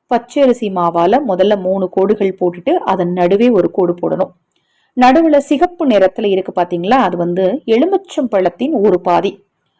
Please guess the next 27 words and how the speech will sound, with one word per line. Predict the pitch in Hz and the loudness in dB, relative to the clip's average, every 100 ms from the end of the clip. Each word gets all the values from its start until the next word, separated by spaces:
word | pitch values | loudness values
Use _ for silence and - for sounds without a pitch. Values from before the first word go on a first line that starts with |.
| _ - | _ -2
ஒரு | 269 262 | 0 2
பாதி | 233 226 294 | 2 2 2
எலுமிச்சம் | 220 208 226 - 202 | 2 0 -4 -6 -6
பழத்தை, | 175 175 - | -4 -4 -6
ஒரு | - 175 | -2 2
எலுமிச்சம் | 175 208 247 - | 2 0 -2 -4
பழத்தை | 185 175 254 247 | -4 -2 -4 -2
பாதியா | 190 185 208 | 0 0 0
வெட்டுங்க. | 190 180 175 170 285 | -2 -6 -6 0 0
அந்த | 403 208 190 | 0 -4 -2
பாதி | 190 202 226 | 0 0 0
எலுமிச்சம் | 190 233 247 208 | 0 -2 -4 -8
பழத்தை | 185 175 185 | -10 -6 -6
எடுத்து | 180 - | -6 -6
நல்லா | 302 180 190 | -4 -2 -4
குங்குமம் | 233 202 208 202 185 | -4 -6 -6 -6 -6
தடவிக்கோங்க. | 175 175 180 175 175 302 - _ _ _ _ _ - | -4 -6 -6 -6 -2 -2 -2 _ _ _ _ _ -2
குங்குமம் | 320 339 320 269 | 0 2 2 0
தடவிட்டு, | 214 180 185 190 262 - _ _ | 0 -2 -2 0 0 -2 _ _
அதை | - 208 196 | -4 0 2
எடுத்து | 202 254 247 | 0 -2 -2
முதல்ல | 180 226 | 0 0
உங்க | 208 175 | -2 -4
கையில | 185 202 214 175 | -2 0 -2 -6
வச்சுட்டு, | - 175 185 311 - _ _ _ _ _ _ _ | -8 -8 -4 -4 -6 _ _ _ _ _ _ _
உங்க | 269 262 | 0 2
வாழ்க்கையில | 226 233 349 359 302 240 | 4 4 4 2 4 2